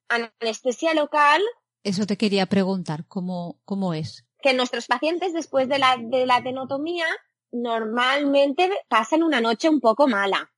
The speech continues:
Speaker 1: un poquito más nerviosos, que piden más, más pecho, que piden más vida, que piden más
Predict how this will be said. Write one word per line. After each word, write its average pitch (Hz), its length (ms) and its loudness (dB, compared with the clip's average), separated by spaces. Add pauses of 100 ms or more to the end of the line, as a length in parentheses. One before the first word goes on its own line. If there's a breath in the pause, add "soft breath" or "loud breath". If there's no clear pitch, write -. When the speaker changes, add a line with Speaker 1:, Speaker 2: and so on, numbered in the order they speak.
Speaker 1:
un 196 60 -4
poquito 220 280 6
más 220 180 4
nerviosos, 277 960 2
que 240 140 -4
piden 208 400 -4
más, 196 440 -8
más 196 400 -6
pecho, 320 460 4
que 311 140 -2
piden 214 380 -2
más 196 280 -8
vida, 302 360 2
que 294 100 -2
piden 277 280 2
más 277 180 -2